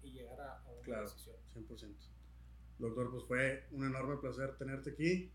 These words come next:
Speaker 2: y ojalá después podamos tener otra plática igual de interesante o más de un tema diferente.
Speaker 1: No, encantado, Jorge, gracias por la invitación, a todos en Medi-, en, eh, Medicina Sin Libros,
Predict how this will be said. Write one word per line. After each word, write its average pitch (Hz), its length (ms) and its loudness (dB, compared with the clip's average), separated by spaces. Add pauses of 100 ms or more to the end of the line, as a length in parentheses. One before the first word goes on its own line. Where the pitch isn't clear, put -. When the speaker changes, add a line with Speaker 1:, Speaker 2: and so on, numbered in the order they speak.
(120)
Speaker 2:
y 120 520 2 (280)
ojalá 120 640 4
después 127 320 0
podamos 135 340 0
tener 131 180 -2
otra 135 240 -4
plática 139 760 -2
igual 131 340 2
de 143 100 2
interesante 135 680 0
o 123 40 -6
más 131 240 -2
de 135 60 -2
un 123 100 -2
tema 127 200 -6
diferente. - 400 -12 (320)
Speaker 1:
No, 147 200 2
encantado, 156 460 0
Jorge, 180 240 -6
gracias 147 260 -2
por 165 120 -6
la 160 60 -6
invitación, 156 540 -6
a 170 120 -8
todos 147 320 -2
en 143 80 -8
Medi-, 139 280 -6
en, 131 200 -8
eh, 127 200 -10
Medicina 139 460 -6
Sin 135 180 -10
Libros, 147 400 -6